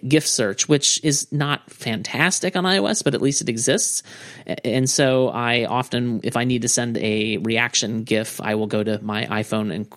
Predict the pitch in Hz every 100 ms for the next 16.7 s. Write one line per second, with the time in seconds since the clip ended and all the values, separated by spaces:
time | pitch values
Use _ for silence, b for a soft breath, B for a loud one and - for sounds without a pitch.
0 | - - 135 - 147 135 120 127 - 120
1 | 117 - 120 - 113 113 113 - 110 -
2 | 110 107 107 104 110 107 110 90 69 -
3 | 98 101 - B B B B B - 107
4 | 98 101 - 147 156 123 156 160 160 143
5 | - 147 160 156 123 127 123 - 123 -
6 | 120 113 117 113 - 156 131 123 113 117
7 | 113 107 110 110 107 110 107 107 107 107
8 | 110 - 107 107 B B B B 165 156
9 | - 160 247 359 156 135 151 135 131 127
10 | 127 - 123 131 147 147 156 143 139 139
11 | 135 127 123 131 135 - - 123 117 113
12 | - 113 117 113 110 113 113 107 110 110
13 | 117 120 123 127 120 117 113 120 117 113
14 | - 113 107 107 113 - 110 113 107 -
15 | - 104 - 107 104 101 87 110 110 113
16 | 120 120 - 120 117 113